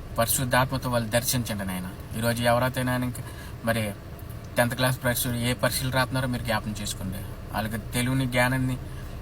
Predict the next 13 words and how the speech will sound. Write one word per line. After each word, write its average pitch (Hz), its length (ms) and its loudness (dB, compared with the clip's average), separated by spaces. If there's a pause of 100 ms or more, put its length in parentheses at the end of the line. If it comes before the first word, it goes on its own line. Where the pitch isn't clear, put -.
(800)
మరి 110 340 -2
జ్ఞాపశక్తిని 123 760 2
వాళ్ళకి 113 280 2
దయచేయండి 101 460 -2
తండ్రి. 87 260 -6 (840)
మంచి 131 280 2
మార్కులతో 131 480 4
వాళ్ళు 127 220 6
పాస్ 123 240 4
అయ్యేటట్టు 120 320 -2
బలపరచండి. 104 500 -2
మీ 107 100 -2
సన్నిధిలో 120 440 0